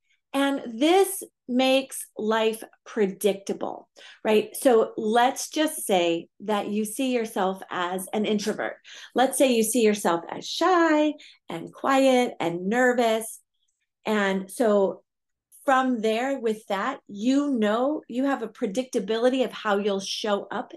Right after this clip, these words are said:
in a social setting. But what if, what if you allowed yourself to be unpredictable? What if you allowed your brain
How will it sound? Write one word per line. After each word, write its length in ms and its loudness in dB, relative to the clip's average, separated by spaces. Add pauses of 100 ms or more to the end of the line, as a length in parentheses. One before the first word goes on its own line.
in 100 0
a 60 0
social 360 -4
setting. 360 -6 (720)
But 280 4
what 480 2 (180)
if, 460 2 (880)
what 360 2 (100)
if 360 -2 (640)
you 160 6
allowed 640 6
yourself 680 2 (240)
to 120 -2
be 120 4
unpredictable? 960 -4 (680)
What 420 2 (120)
if 440 4 (140)
you 380 4
allowed 560 2
your 200 2
brain 680 0